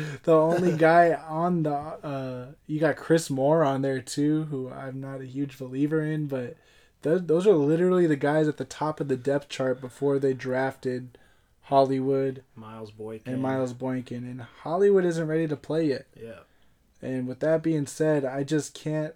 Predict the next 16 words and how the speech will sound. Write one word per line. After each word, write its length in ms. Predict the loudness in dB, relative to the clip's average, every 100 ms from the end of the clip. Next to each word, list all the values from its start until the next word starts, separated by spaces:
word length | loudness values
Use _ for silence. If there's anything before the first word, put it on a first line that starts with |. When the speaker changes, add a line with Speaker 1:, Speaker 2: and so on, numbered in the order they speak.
| _
Speaker 1:
put 220 | -4 -2
my 140 | -4
marbles 560 | -4 -2 -2 -2 -2 -4
on 240 | -8 -8
a 40 | -6
rookie 380 | -4 -4 -2 -2
wide 240 | -2 -2
receiver 500 | -6 -6 -6 -4 -4
that 320 | -6 -10 -10
is 200 | -12 -14
slight 560 | -12 -12 -4 0 0 -2
framed, 600 | -6 -4 -4 -4 -6 -10 _ _ _
not 260 | -6 -4 -4
ready 220 | -4 -4
to 100 | -6
play, 520 | -8 -8 -6 -6 -10